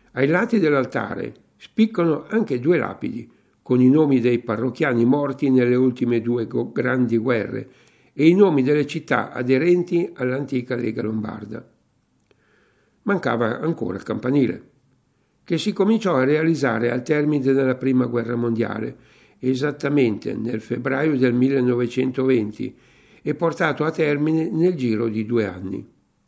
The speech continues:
Questa torre campanaria è alta cinquantatré metri e la spesa per la sua realizzazione centotredicimila lire e fu pagata con una pubblica sottoscrizione.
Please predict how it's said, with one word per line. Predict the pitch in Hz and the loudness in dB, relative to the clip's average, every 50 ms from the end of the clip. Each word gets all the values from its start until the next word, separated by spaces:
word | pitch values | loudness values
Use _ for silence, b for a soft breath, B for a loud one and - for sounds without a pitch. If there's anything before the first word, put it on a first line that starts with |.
| _ _ _ _ _ _ _ _ _ _ _ | _ _ _ _ _ _ _ _ _ _ _
Questa | - 180 180 180 208 | -2 -2 0 0 0
torre | 180 - 240 220 214 185 165 | 0 2 2 2 4 2 0
campanaria | - - 147 135 147 151 147 139 123 120 113 113 139 151 175 - | 0 0 -2 -2 0 0 0 0 0 0 0 0 0 -2 -2 -4
è | 262 277 196 | -6 -4 -2
alta | 143 123 127 120 - 127 110 | 0 0 0 -2 -2 -6 -6
cinquantatré | - - 123 123 - - 110 110 117 113 - 117 110 - 113 113 117 | -6 -6 -6 -6 -4 -4 -6 -6 -6 -6 -6 -6 -6 -4 -4 -2 0
metri | 120 123 123 113 - - - 107 - - _ _ b b b b b b b b | 2 2 0 0 -2 -6 -10 -10 -12 -16 _ _ b b b b b b b b
e | b 123 123 | b 0 2
la | 127 135 131 | 2 2 0
spesa | 131 - 175 180 175 143 147 - | 0 0 2 2 2 2 0 0
per | - 139 131 127 | 2 2 2 2
la | 123 120 117 | 2 0 0
sua | - - 185 170 135 | -2 0 0 0 2
realizzazione | 117 127 139 151 156 143 160 175 - - 185 160 147 127 127 139 147 156 147 - | 2 0 0 0 -2 0 -2 -2 -2 0 0 0 2 2 0 0 -2 -4 -6 -8
centotredicimila | - 143 151 165 180 170 170 - 165 156 - 135 127 135 131 127 147 135 123 - 127 123 123 120 117 120 117 | -4 -2 -2 -2 -2 -4 -4 -6 -6 -4 -2 -2 0 0 0 -2 -4 -6 -6 -4 -2 -2 0 -2 -2 -2 -4
lire | 113 113 113 110 110 110 127 131 - b b b b b b b b | -2 -2 0 0 0 -2 -4 -6 -8 b b b b b b b b
e | b 190 | b -2
fu | 180 190 247 226 | 0 0 0 -2
pagata | - 208 208 180 190 139 117 117 - 147 | 0 -2 -2 0 0 0 0 0 -2 -4
con | - - 185 185 | -2 0 0 0
una | 208 202 | 0 -2
pubblica | - - 160 151 143 151 151 143 - 147 | -2 -2 -4 -4 -2 -4 -4 -4 -4 -6
sottoscrizione. | 131 127 - 131 127 - - 113 - - 123 113 110 - - 107 101 - - 98 101 - | -6 -4 -4 -4 -4 -4 -6 -8 -6 -6 -8 -8 -8 -8 -10 -10 -8 -8 -8 -8 -10 -10